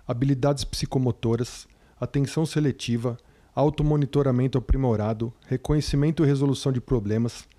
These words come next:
tomada de decisão, memória de curto e longo prazo e aumento das habilidades sociais, como comunicação, colaboração, negociação e tomada de decisão compartilhada. E também são eficazes em introduzir novos conceitos.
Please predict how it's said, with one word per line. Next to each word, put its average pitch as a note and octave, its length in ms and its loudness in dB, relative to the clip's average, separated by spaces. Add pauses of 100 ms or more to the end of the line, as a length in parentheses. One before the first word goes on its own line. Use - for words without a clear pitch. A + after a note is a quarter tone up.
(280)
tomada C#3+ 340 2
de C3+ 140 -4
decisão, A#2 640 -2 (440)
memória C3+ 380 4
de C#3+ 140 0
curto D3+ 360 0
e C3+ 40 2
longo B2 280 2
prazo C3 480 -2 (260)
e C3+ 80 2
aumento C#3 340 2
das C#3+ 200 0
habilidades C3+ 500 0
sociais, A2 760 -4
como A2+ 200 0
comunicação, C3 840 0
colaboração, A#2+ 960 0
negociação B2 800 -2 (440)
e C3 40 0
tomada C3+ 380 0
de C3+ 80 0
decisão C3+ 480 0
compartilhada. B2 640 -2 (380)
E C#3+ 60 0
também D3+ 320 2
são D#3+ 180 2
eficazes C#3+ 480 0
em C#3+ 80 2
introduzir C3+ 500 2
novos B2+ 300 0
conceitos. - 640 -6